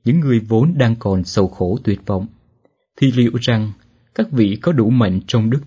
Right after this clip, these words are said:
tin, đủ lớn trong đức cậy, đủ nồng nàn trong đức mến để hăng say trao truyền tin mừng sau này? Chính Chúa đã củng cố các vị trong tư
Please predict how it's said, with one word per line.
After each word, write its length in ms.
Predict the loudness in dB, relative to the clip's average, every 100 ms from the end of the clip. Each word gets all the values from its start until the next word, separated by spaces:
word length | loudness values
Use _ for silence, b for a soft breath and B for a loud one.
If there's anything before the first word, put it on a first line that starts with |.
| -2
tin, 300 | -2 0 -6 -14 _ _ _ -4
đủ 180 | -4 0
lớn 320 | 2 2 2 0
trong 260 | -2 0
đức 120 | -2 -2
cậy, 400 | -2 -2 -2 -6 b b b _
đủ 160 | 2 4
nồng 280 | 4 4 4
nàn 260 | 4 0 0
trong 200 | 2 2
đức 180 | 2 0
mến 380 | 0 0 -2 -4 b b b
để 200 | 0 0
hăng 240 | 2 0 -2
say 400 | -4 -2 -2 -2
trao 140 | -4
truyền 360 | -2 0 0 0
tin 220 | 2 2
mừng 200 | 2 -2
sau 280 | -4 -8 -6
này? 300 | -6 -8 -10 -16 _ _ _ _ _ _ _ _ _ _ _ -2
Chính 200 | 0 0
Chúa 360 | 0 0 0 -2
đã 160 | -4 -4
củng 160 | -4 -6 -2
cố 260 | 0 0
các 180 | -2 -4
vị 240 | -2 -2 -4
trong 180 | -2 -2
tư 160 | 0